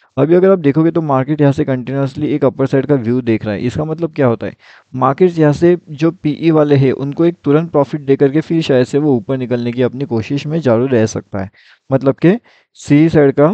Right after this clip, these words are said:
अपना ट्रेंड कंटिन्यू वो कर सकता है। इसके पीछे का सिंपल सा लॉजिक क्या है ना, चलिए उसे समझने की कोशिश करते हैं and उसके पीछे का लॉजिक भी हम यहाँ पे समझने की कोशिश करते हैं।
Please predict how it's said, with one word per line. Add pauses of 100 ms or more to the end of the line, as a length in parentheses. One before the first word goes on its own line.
(260)
अपना
ट्रेंड
कंटिन्यू
वो
कर
सकता
है। (420)
इसके
पीछे
का
सिंपल
सा
लॉजिक
क्या
है
ना,
चलिए
उसे
समझने
की
कोशिश
करते
हैं
and
उसके
पीछे
का
लॉजिक
भी
हम
यहाँ
पे
समझने
की
कोशिश
करते
हैं।